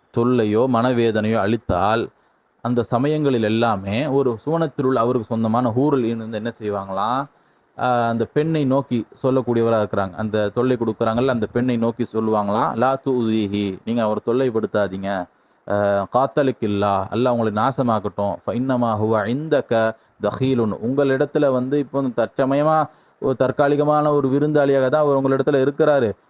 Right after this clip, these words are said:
"யூஷிகு ஐ யுஃபாரிககி இலைனா." ஆ, பிறகு உங்களை விட்டு பிரிந்து எங்களிடம் வரவிருக்கிறார் அப்படின்ற கருத்துல, ஆ, அந்த ஹூருல் ஈன் சொல்லுவாங்க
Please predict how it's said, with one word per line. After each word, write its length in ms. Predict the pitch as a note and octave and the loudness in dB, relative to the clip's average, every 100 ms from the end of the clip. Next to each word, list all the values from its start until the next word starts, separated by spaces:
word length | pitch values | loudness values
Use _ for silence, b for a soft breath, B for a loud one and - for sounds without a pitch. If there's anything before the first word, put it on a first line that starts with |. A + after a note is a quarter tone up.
| _ A2+ | _ -2
"யூஷிகு 440 | E3 E3+ D3+ C#3 | 0 0 -2 0
ஐ 280 | A#2 A#2+ A#2 | 2 2 0
யுஃபாரிககி 960 | G#2+ C#3 C#3 C#3+ B2+ A2+ - B2+ C3+ - | 0 2 4 2 2 -2 -2 -2 -2 0
இலைனா." 560 | A2+ G#2+ G#2 G2+ G#2 F#2+ b b _ - | 0 0 0 -2 -2 -2 b b _ -2
ஆ, 300 | B2+ B2 A#2+ B2 A#2+ A2+ | 0 2 2 2 0 0
பிறகு 280 | C#3 C#3 | 2 2
உங்களை 320 | C3 C3+ C3+ C3 | 2 2 2 2
விட்டு 640 | B2+ C#3+ D#3 C#3 B2 A#2+ | 0 0 2 2 2 0
பிரிந்து 400 | A#2 C3+ D3 D3+ | 0 -2 0 0
எங்களிடம் 440 | C3 C3 C3 C#3 B2+ | 2 2 2 2 2
வரவிருக்கிறார் 760 | A#2 C3 A#2 G#2+ G#2+ G#2 F#2+ - | 0 2 0 -2 -2 0 -2 -4
அப்படின்ற 520 | A2+ A2 A#2 A#2 G#2+ | -4 -2 -2 -2 -4
கருத்துல, 500 | G#2+ G#2 - A#2 G3 - b _ | -2 -4 -2 -2 -2 -6 b _
ஆ, 280 | - B2 B2+ | -2 0 2
அந்த 120 | A#2+ | 2
ஹூருல் 300 | A#2+ D3 C#3 | 2 2 4
ஈன் 140 | B2+ B2 | 2 0
சொல்லுவாங்க 760 | B2 B2+ A#2+ G#2+ G2+ G#2+ G2+ | 2 2 4 2 2 0 0